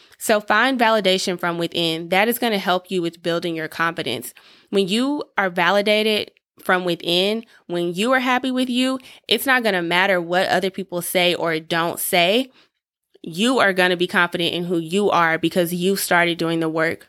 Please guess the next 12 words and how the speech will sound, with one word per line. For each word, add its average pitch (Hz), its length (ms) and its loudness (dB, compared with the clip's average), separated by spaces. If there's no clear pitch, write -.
from 165 280 -2
within. 160 500 -4
The 185 140 0
fourth 254 280 0
habit 233 440 2
is 185 220 0
reciting 196 640 0
affirmations. 170 880 -2
Y'all, 175 380 2
this 214 260 0
has 294 240 0
been 196 500 0